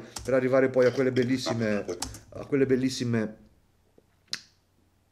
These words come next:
punte di diamante che sono il G M T di Rolex e il Panerai da quaranta millimetri, strano, ora mi viene voglia di pigliarlo anche da quaranta millimetri. Il radio mira da quaranta millimetri mi piace adesso, comincia a piacermi, ci starà bene, amici, ci, ci starà bene sul mio polso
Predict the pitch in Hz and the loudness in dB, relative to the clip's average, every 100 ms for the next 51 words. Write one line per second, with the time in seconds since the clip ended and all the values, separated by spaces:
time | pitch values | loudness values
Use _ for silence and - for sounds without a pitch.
0 | _ 143 123 120 110 131 110 107 104 98 | _ -6 -2 -2 0 0 -2 -4 -4 -6
1 | - 98 87 110 101 113 117 120 120 117 | -6 -6 -4 -6 -2 0 0 -2 0 2
2 | 107 110 - - 190 156 - 131 131 117 | 4 2 -2 2 4 4 4 2 4 2
3 | 117 113 123 165 202 185 185 165 147 143 | 2 4 2 4 4 4 0 -2 0 0
4 | 135 127 131 123 175 123 104 160 151 147 | 0 0 -2 -2 -4 -4 -8 -8 -4 -2
5 | 127 123 123 120 120 117 117 110 113 107 | -2 -2 0 0 0 -2 -4 -4 -6 -6
6 | 113 120 107 104 117 123 101 95 - - | -4 -4 -6 -8 -8 -8 -8 -10 -20 -20
7 | - 202 208 196 185 185 185 185 208 220 | -6 0 2 2 2 0 0 0 0 0
8 | 220 131 113 131 135 - - 95 92 - | 0 0 -2 -4 -4 -6 -10 -8 -8 -10
9 | 139 160 127 156 151 107 90 80 - - | -10 -8 -4 -4 -4 -6 -8 -12 -20 -20
10 | - - - 160 143 151 160 160 165 127 | -12 -10 -2 0 2 2 2 0 -2 -4
11 | 120 135 - 170 151 156 139 143 - 160 | -8 -10 -10 -10 -2 0 2 0 -2 -8
12 | 131 135 123 113 | -4 -4 -4 -6